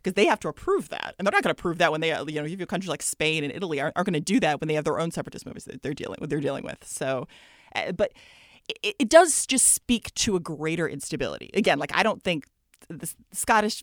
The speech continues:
like, the, to even hold a second referendum doesn't make any sense to do post, uh, Brexit. If, if, if Theresa May, as she has said, she's not gonna allow them to do, to even hold a referendum until after they've already left, then that doesn't make any sense.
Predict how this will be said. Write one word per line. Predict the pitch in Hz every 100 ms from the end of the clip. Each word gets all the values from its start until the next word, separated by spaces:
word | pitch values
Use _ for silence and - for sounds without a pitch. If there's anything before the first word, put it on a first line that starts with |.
| -
like, | 170 151 147
the, | - - 196 -
to | 220
even | 220
hold | 175 - 196 185
a |
second | 175 175 151
referendum | 156 165 147 147
doesn't | 175 -
make | 151
any | 147
sense | 156 151 -
to | 147
do | 127 139 135 - _ _ _ _ _ _ _ -
post, | 262 180 - - -
uh, | 156 135 110 - _ _ _
Brexit. | 165 151 160 139
If, | 147 170 -
if, | 165
if | 185 -
Theresa | 269 254
May, | 220 175 - 147 -
as | 165 165
she | 156
has | 139
said, | - - 180 139 - - -
she's | 190 190
not | 185
gonna | 151
allow | 139 143 151
them | 151
to | 143
do, | 135 170 185 156 -
to | 147 -
even | 156 143
hold | - 226 185
a |
referendum | 156 156 156 147
until | 147 - -
after | 170 175
they've | 151
already | 143 147
left, | 156 143
then | 139
that | 139
doesn't | - 117
make | -
any | -
sense. | - - -